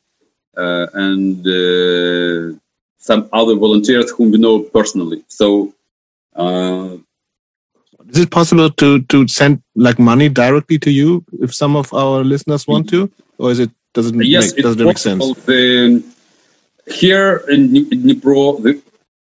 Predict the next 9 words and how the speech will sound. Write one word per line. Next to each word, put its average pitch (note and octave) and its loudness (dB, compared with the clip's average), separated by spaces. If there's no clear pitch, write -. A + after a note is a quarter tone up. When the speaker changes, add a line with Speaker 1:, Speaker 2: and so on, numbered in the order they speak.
Speaker 1:
banks C#3+ 2
are B2 2
working D3+ 0
and, G#2 2
uh, G2 2
wire A#2+ 2
transfers C3 0
are G2 0
possible. C3+ 0